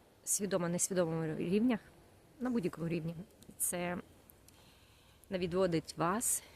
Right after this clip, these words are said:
від, е, відповідальності. І якщо ви йдете проти волі душі іншої людини, проти волі свідомості іншої людини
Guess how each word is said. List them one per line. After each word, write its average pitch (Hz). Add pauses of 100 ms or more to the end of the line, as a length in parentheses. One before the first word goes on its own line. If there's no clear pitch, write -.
(160)
від, 165
е, 165
відповідальності. 160 (1300)
І 170
якщо 180
ви 180
йдете 170 (100)
проти 175
волі 151 (540)
душі 170
іншої 180
людини, 160 (800)
проти 180
волі 160 (920)
свідомості 160 (300)
іншої 175
людини 185